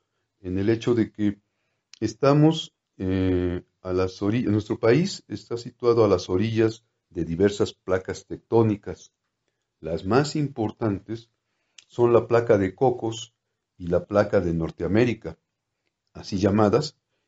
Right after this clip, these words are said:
y que se encuentran en las costas de Oaxaca y Chiapas.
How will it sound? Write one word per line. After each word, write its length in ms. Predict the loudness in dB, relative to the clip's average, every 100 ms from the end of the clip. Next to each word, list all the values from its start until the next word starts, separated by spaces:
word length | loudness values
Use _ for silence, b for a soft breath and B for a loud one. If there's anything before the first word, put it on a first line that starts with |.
| _
y 120 | -8
que 100 | -8
se 140 | 0
encuentran 720 | 0 2 10 10 10 4 2 0 _ _ _ _
en 160 | -6 -2
las 180 | -2 -2
costas 500 | -4 -4 -4 -6 -4
de 120 | -2
Oaxaca 560 | 2 0 2 0 0 -4
y 100 | -4
Chiapas. 540 | -6 -6 -6 _ _